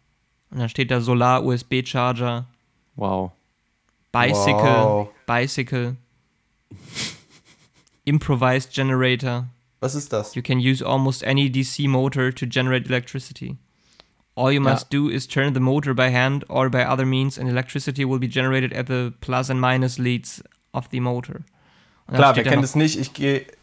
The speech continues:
Speaker 3: man geht auf Wanderschaft und nimmt sich erstmal ein Dieselaggregat mit, damit man auch das Handy laden kann im tiefsten Urwald.
Speaker 2: Hä, nein, D C, Sepp. Ein Gleichstrommotor. Aber, äh,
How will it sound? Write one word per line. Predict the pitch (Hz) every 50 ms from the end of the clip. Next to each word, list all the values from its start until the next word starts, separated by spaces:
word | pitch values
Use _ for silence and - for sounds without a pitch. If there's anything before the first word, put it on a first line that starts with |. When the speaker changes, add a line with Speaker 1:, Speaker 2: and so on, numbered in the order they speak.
| _ _ -
Speaker 3:
man | 123 123 131 135
geht | 139 139 -
auf | 135 135 117
Wanderschaft | 123 135 156 143 143 139 - - 139 135 -
und | 139 131
nimmt | 135 135 131
sich | 127 127
erstmal | 135 120 120 131 127 120
ein | 123 123 117
Dieselaggregat | 127 127 120 120 90 95 110 110 104 113 107 95 104 98 101 98 -
mit, | 110 113 135 147 - - -
damit | 113 113 117 117 -
man | 120 123 120
auch | - 123
das | - 127 117 -
Handy | 131 151 151 131
laden | 120 110 95 101 98 107 107
kann | - - 110 92 95 98 90 -
im | 110 110 104
tiefsten | 107 117 104 - - - 90
Urwald. | 104 104 98 95 98 98 92 90 92 - -
Speaker 2:
Hä, | 113 110
nein, | 110 110 110 117 123 123 123 - - - 123
D | - 135 135 147
C, | 135 - 160 165 160 147
Sepp. | 120 113 113 113 107 - - _ _ _ _ _ _ - -
Ein | - 123
Gleichstrommotor. | 113 117 120 127 123 - - - 113 113 110 110 110 107 110 104 - 110 110 110 110 110 - _ _ _ _ _ _ _ _ _ _ _ _ _ _
Aber, | - - 95 110 107 107 107 107 110 110 - -
äh, | - -